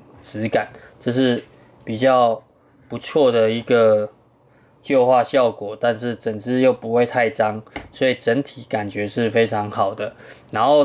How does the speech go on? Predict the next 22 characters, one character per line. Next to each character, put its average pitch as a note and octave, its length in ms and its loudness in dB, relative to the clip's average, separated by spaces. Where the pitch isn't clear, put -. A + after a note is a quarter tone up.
这 F3+ 180 -2
一 F3+ 60 -6
只 F3+ 160 -8
的 E3 180 2
关 D#3+ 280 2
节 A2 340 -4
其 C#3+ 140 -6
实 C#3+ 100 2
非 C#3+ 160 2
常 B2+ 140 0
的 A#2+ 100 -2
紧 A2 280 -12
哦， G#2+ 80 -6
其 D3 120 -6
实 F3 80 -4
旧 G3 220 2
白 D#3 160 2
冰 E3 140 -4
的 D#3 80 -2
关 D3 200 0
节 B2 140 -6
就， B2+ 260 0